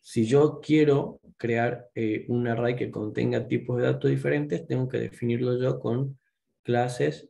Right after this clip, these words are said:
y algo, algo más de lo que habíamos visto antes. ¿Bien? Luego, eh, la otra característica es que son mutables. Esto quiere decir que podemos cambiar, ¿ok?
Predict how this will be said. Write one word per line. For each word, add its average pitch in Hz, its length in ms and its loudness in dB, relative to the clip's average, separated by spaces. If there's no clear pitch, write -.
y 127 300 -2
algo, 117 360 -2
algo 113 180 0
más 117 140 -2
de 123 80 -4
lo 113 100 0
que 117 100 -8
habíamos 110 300 -4
visto 113 320 -4
antes. 107 280 -6
¿Bien? 117 380 -2
Luego, 185 580 6
eh, 131 600 2
la 117 160 2
otra 127 280 2
característica 143 680 -2
es 139 60 -4
que 127 120 -6
son 131 200 0
mutables. 113 640 2
Esto - 220 -6
quiere 139 220 2
decir 165 400 2
que 147 360 0
podemos 143 440 2
cambiar, 147 720 0
¿ok? - 200 -10